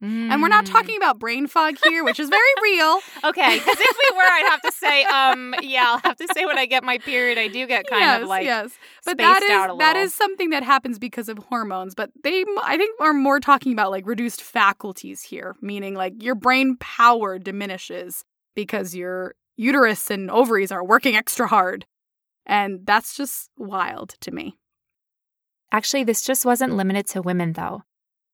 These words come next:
Speaker 2: The idea at the time was that the body had limited energy.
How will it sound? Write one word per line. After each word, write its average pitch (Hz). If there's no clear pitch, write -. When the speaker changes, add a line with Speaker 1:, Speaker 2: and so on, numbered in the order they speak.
Speaker 2:
The -
idea 208
at 254
the 285
time 196
was 202
that -
the 190
body 180
had 196
limited 185
energy. 185